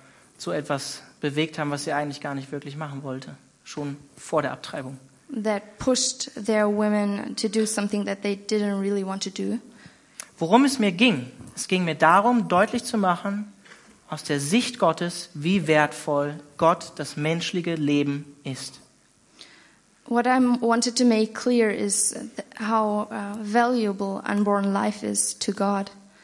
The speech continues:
Speaker 1: Und ich werde an dieser Meinung auch nichts ändern.
Speaker 2: And I will not, uh, shift m-, this opinion.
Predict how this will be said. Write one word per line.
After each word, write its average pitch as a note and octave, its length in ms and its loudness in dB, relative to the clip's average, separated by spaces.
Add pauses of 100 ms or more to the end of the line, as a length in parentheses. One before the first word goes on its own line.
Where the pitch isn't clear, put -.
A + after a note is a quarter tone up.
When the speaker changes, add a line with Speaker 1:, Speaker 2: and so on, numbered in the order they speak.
(360)
Speaker 1:
Und D#3+ 120 -2
ich C#3+ 100 -2
werde D#3 180 6
an D#3 80 0
dieser D#3 220 0
Meinung D#3 320 0
auch D3+ 100 -4
nichts D#3+ 240 -8
ändern. D3+ 360 -6 (760)
Speaker 2:
And G#3+ 200 -2
I A3+ 160 2
will B3+ 120 4
not, A3 180 2 (320)
uh, G#3+ 200 -4
shift - 480 -2
m-, G#3 280 -2
this G#3 280 -4
opinion. G#3 480 0